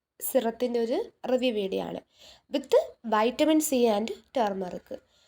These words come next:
അപ്പോ, ആ, ഇതിൻ്റെ ഒരു റിവ്യൂ ആണ് ഇന്നത്തെ വീഡിയോ.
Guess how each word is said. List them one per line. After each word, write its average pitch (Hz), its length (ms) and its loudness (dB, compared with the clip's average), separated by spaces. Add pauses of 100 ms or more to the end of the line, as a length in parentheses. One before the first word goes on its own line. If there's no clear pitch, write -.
(200)
അപ്പോ, 370 400 4 (440)
ആ, 269 200 4
ഇതിൻ്റെ 277 380 4
ഒരു 302 220 10
റിവ്യൂ 254 320 6
ആണ് 262 140 4
ഇന്നത്തെ 226 340 0
വീഡിയോ. - 280 -6